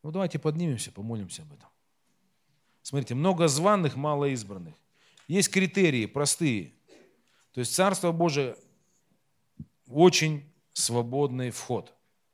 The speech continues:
Он, ну, он, он не широкий, он узкий написано.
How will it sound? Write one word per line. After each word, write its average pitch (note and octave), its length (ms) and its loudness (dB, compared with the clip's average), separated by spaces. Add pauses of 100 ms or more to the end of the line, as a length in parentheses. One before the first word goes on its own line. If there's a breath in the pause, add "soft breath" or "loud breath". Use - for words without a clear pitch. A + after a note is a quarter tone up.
(800)
Он, D#3 360 -2 (580)
ну, C#3 260 -8
он, C3+ 200 -8
он C#3+ 180 -2
не D3 80 0
широкий, A3 460 -2
он C#3+ 180 0
узкий F3+ 320 0
написано. G2+ 580 -10